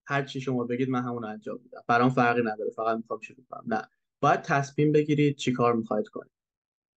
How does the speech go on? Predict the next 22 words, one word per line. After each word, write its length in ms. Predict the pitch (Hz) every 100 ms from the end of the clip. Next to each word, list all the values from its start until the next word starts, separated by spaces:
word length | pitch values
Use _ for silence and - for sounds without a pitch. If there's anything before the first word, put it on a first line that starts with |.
| _ _ _ _ _ -
وقتی 220 | 160 190
که 60 |
تصمیم 460 | 190 143 139 135 131
گرفتید 640 | 127 123 127 - 135 147 -
اون 140 | 135 135
موقع 300 | 127 123 127
است 160 | 123
که 80 | 147
باید 280 | 123 123 127
برید 460 | 127 127 131 127 - _ _ _
ببینید 540 | 127 127 127 127 127 - _
چه 160 | - 165
جاب 300 | 143 120 123
تایتلی 480 | 123 113 127 123
رو 80 | 131
باید 260 | 120 110 110
راجبش 380 | 104 107 107 -
سرچ 300 | - - -
کنید. 180 | _ _ _ _ _ _ _
بر 180 | - 156
فرض 320 | 160 165 185
مثال 680 | 220 151 135 143 131 120 131